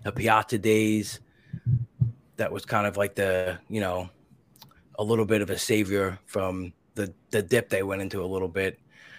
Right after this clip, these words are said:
And then you had, like, m-, my favorite, you know, mem-, like, the most games I went to was when it, it was David Wright and Reyes and Delgado and Beltran. Uh, those seats were, I mean, just amazing watching. Jose Reyes was,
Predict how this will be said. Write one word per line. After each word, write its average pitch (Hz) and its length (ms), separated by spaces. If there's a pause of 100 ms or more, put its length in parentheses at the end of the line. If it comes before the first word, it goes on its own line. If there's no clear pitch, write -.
And 107 100
then 107 120
you 107 60
had, 107 180
like, 95 180 (460)
m-, - 280 (120)
my 117 180
favorite, 117 580 (460)
you 120 80
know, 107 140
mem-, 110 320
like, 107 220
the 127 120
most 139 300
games 131 180
I 113 80
went 120 300
to 107 140
was 98 140
when 101 380
it, 107 180 (320)
it 117 80
was 104 160
David 98 360
Wright 101 280
and 90 100
Reyes 101 520
and 87 100
Delgado 92 600
and 92 120
Beltran. 95 640 (680)
Uh, - 300
those 101 220
seats - 360
were, 80 280 (280)
I - 80
mean, - 220
just - 280
amazing 95 520
watching. 95 640
Jose 160 320
Reyes 113 420
was, 101 480